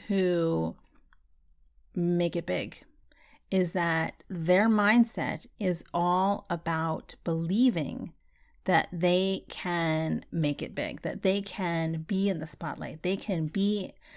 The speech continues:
mainstream, they can make all the money and sign the, the record deals. Um, that's the reality they create.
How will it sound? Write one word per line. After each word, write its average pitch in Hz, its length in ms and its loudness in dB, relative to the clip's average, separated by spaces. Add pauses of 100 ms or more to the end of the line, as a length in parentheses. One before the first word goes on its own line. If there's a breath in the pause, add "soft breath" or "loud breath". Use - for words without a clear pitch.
(500 loud breath)
mainstream, 165 800 2
they 185 120 2
can 185 320 2
make 196 280 6 (160)
all 160 140 0
the 160 100 -4
money 139 360 -6
and 170 200 -4
sign 202 400 0
the, 170 180 -2 (240)
the 160 80 -4
record 147 420 -6
deals. - 520 -12 (720 loud breath)
Um, 156 520 -2 (840)
that's 185 360 -4
the 214 120 0
reality 160 440 -2
they 139 140 -6
create. - 640 -10